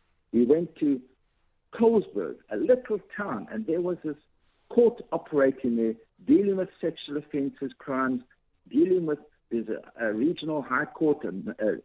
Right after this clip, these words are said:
I met the magistrate there, Mister Mc-, this Mister Sikato. It was, it was so impressive to see every day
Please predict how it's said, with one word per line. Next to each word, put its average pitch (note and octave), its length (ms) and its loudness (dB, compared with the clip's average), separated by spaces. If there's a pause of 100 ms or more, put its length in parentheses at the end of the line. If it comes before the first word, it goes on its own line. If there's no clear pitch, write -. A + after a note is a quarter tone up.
I G#2+ 60 -6
met B2 420 0
the C3+ 80 2
magistrate C#3+ 680 -2
there, C#3+ 120 2
Mister A#2 260 -4
Mc-, G#2+ 140 -6 (440)
this G#2+ 140 -4 (160)
Mister - 300 -2
Sikato. - 540 -2
It D#3 180 2
was, B2+ 140 2 (420)
it B2+ 160 -6
was C#3 100 2 (140)
so A#3 160 4 (100)
impressive - 680 -4 (100)
to - 100 -4 (160)
see A3 240 -4 (340)
every G3+ 340 0
day A2 520 0